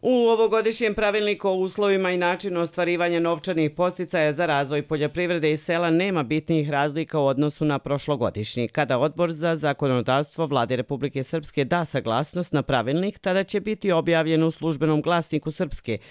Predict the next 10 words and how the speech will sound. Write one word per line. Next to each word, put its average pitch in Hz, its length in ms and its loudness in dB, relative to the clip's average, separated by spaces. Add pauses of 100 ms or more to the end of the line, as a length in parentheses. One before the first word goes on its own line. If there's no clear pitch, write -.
(220)
Do 214 160 0
tada 208 300 0
poljoprivrednici 185 840 -2
moraju 170 340 0
sačekati 151 680 -4
sa 185 180 -6
podnošenjem 135 640 0
zahtjeva 131 540 -2
za 156 120 -2
podsticaj. 113 760 -6